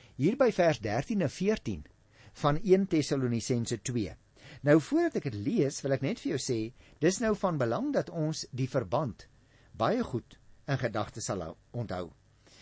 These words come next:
Want, eh, by die sesde versie van hoofstuk een het Paulus al 'n faset genoem wat hy toegesê het, die werk van hulle geloof. Met ander woorde, hulle het tot aksie oorgegaan.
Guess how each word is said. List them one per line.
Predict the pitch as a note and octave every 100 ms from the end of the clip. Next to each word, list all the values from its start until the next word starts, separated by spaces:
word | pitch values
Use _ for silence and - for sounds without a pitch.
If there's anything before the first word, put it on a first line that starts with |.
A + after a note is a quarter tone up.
| B2+ -
Want, | D3 D3 -
eh, | D3+ B2
by | A2 C#3 D#3
die | D3+ D#3 D3+ -
sesde | - - D4+ - F#3+
versie | D3 A2 -
van | B2+ B2+
hoofstuk | A#2+ - - D4
een | A3 A2+ D#3 - - - -
het | C#3+ D3+
Paulus | A#3+ D#4 C#4+ -
al | C#3+ C3+ - - _ -
'n | D3+
faset | - C#3+ - C#4+ -
genoem | - A2+ A2+ A2
wat | G#2+ A#2
hy | C3+
toegesê | A#3 G#3+ E3+ - G#2+
het, | G#2+ - -
die | - C3+ C3+ F#2+
werk | E2+ E3+ E3+ -
van | F3 D3+
hulle | C3+ B2
geloof. | - A#2+ B2 B2 - - - _
Met | - A#2
ander | G3 A3
woorde, | D#3 C3+ C3+ - - _ -
hulle | - A2 A3 G3
het | E3
tot | E3 D#3+
aksie | F3 - - D#3+
oorgegaan. | C#3+ - B2 B2 F2